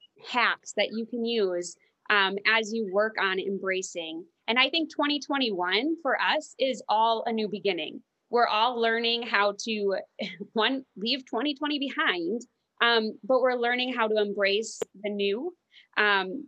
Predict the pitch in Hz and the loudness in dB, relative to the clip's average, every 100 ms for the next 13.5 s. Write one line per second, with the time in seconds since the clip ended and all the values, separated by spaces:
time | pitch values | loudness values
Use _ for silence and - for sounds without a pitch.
0 | _ 202 220 208 190 185 214 208 208 208 | _ 0 4 6 4 2 2 2 4 4
1 | 208 233 262 - - 220 214 214 220 208 | 4 0 -2 -8 -4 0 0 0 -2 -2
2 | 190 - - 185 190 226 262 214 190 185 | -4 -6 -2 0 0 -2 0 0 0 0
3 | 185 180 196 185 175 185 185 175 190 185 | -2 -2 -2 -2 -2 -2 -2 -2 -2 0
4 | 190 185 175 - - - 185 180 185 185 | 0 0 -2 -8 -10 -4 -2 -2 -4 -4
5 | 180 180 180 180 254 254 247 240 190 - | -4 -4 -4 -2 0 2 0 -2 -6 -6
6 | 180 170 170 185 180 185 _ _ _ - | -6 -6 -4 -2 -2 -6 _ _ _ 0
7 | 202 185 180 175 170 170 208 240 233 226 | 2 0 -2 -6 -4 0 2 2 0 0
8 | 208 208 208 220 214 208 214 208 202 226 | 2 2 2 2 2 0 -2 -4 -4 -2
9 | 214 220 208 208 - 175 175 180 180 180 | -2 -2 0 0 -2 -4 -2 -2 -2 -2
10 | 180 196 185 190 190 196 311 294 269 269 | -4 -4 -4 -4 -2 2 4 4 2 2
11 | 254 233 226 254 294 480 - - 226 - | 2 0 0 -2 -2 -2 -2 -2 -2 0
12 | 220 240 180 190 190 254 311 269 254 - | 2 2 2 0 0 0 -2 -2 -4 -2
13 | 240 220 233 226 | -2 -2 -2 -2